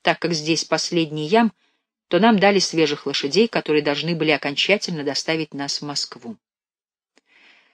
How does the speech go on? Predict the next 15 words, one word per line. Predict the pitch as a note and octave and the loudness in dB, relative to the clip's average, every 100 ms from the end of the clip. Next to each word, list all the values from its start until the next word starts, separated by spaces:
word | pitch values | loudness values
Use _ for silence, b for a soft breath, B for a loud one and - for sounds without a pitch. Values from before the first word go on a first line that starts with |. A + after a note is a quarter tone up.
| b _ _ | b _ _
Тринадцатого | G#3 A#3 C4+ - A#3+ A#3 A3+ | 6 6 6 4 2 4 4
августа | - C#4 A#3+ A3 - E3+ | 4 2 2 0 0 2
мы | G#3+ | 2
достигли | A#3+ A3 - B3 A3+ | 2 2 0 0 0
последнего | - F#3+ - A#3 A3 G#3 | 0 0 2 2 2 2
села | - F#3 G#3 A3 | 0 2 2 2
перед | G3+ G3+ | 0 2
Москвою, | F#3+ G3+ - - D3+ D#3 C3 A#2 - _ _ _ _ _ | 2 0 -2 -6 0 2 2 -4 -12 _ _ _ _ _
Николы | F3 F3+ A3 G#3+ | -4 4 6 8
Нахимского, | G#3 G#3 - D#3+ C#3 - - - - _ _ _ _ | 6 2 -2 -6 -4 -6 -8 -20 -20 _ _ _ _
в | D3 D3+ | -10 -2
двух | F3+ B3 - | 4 4 2
милях | E3+ F3+ G#3 - - _ _ _ _ _ _ _ | -2 2 2 0 -10 _ _ _ _ _ _ _
от | F3 F3+ | -2 0
города. | D3+ C#3 A#2+ B2 A#2 | -4 -6 -8 -12 -14